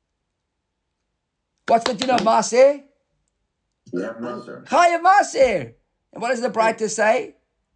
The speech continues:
Speaker 1: Patur from Maaseh. So how can it be? Right. So the Gemara says, "Amar lecha," and, uh, so Amar lecha, the Gemara says, "What's the answer?"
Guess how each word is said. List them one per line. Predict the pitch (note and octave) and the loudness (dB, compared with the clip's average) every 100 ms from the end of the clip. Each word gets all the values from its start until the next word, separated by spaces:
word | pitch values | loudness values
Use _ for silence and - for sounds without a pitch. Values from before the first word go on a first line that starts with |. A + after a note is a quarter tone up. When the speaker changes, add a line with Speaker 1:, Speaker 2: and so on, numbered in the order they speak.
| _ _ _ _ _ _ | _ _ _ _ _ _
Speaker 1:
Patur | F4 F4+ F4+ - | 2 2 0 -4
from | - C4+ | -2 0
Maaseh. | B3+ C4 - G3 D#3+ C3+ A#2+ _ _ _ _ _ _ _ | 0 -2 -4 -8 -8 -10 -16 _ _ _ _ _ _ _
So | - | -6
how | G3+ | -4
can | A#3 C4+ | -4 -8
it | A#3+ | -8
be? | C#4 C4+ E3+ - _ _ _ _ _ _ _ _ _ _ _ _ - _ _ | -6 -6 -8 -16 _ _ _ _ _ _ _ _ _ _ _ _ -20 _ _
Right. | - G#2+ G2+ _ _ _ _ _ _ _ _ _ | -6 -4 -4 _ _ _ _ _ _ _ _ _
So | - C#3 | -2 -2
the | C#3+ | 0
Gemara | E3+ F#3+ | 0 0
says, | E3 - | 0 -4
"Amar | F#3+ F#3 E3+ | -2 0 2
lecha," | D#3+ D#3+ D#3 D3+ C#3+ | 0 -2 -2 0 0
and, | C3+ C#3 C3+ C3 - C#3 | -2 -4 -4 -4 -8 -10
uh, | C3+ | -8
so | C#3+ | -4
Amar | E3+ D#3+ | -2 -2
lecha, | C#3 C#3 D3 | -4 -4 -6
the | C#3+ | -4
Gemara | C#3+ | -6
says, | C#3 | -6
"What's | C#3 D3 | -8 -6
the | A2 | -4
answer?" | D3 D#3 D#3+ E3 E3 | -2 -2 -2 0 -2